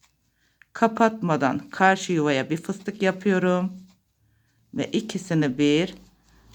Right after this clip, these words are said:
topluyorum. Hemen dilimimizin başında ikili fıstık toplayarak eksiltmemizi yapmış olduk.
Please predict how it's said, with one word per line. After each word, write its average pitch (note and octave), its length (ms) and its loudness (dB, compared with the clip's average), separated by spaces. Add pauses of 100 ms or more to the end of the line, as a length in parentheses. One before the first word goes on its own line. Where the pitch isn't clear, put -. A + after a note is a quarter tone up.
(120)
topluyorum. D#3 560 2
Hemen F#3 380 4
dilimimizin E3 560 0
başında F3 340 0
ikili E3 220 -2
fıstık E3 400 -6
toplayarak D3+ 600 0
eksiltmemizi D#3 640 0
yapmış C#3+ 400 0
olduk. - 420 -8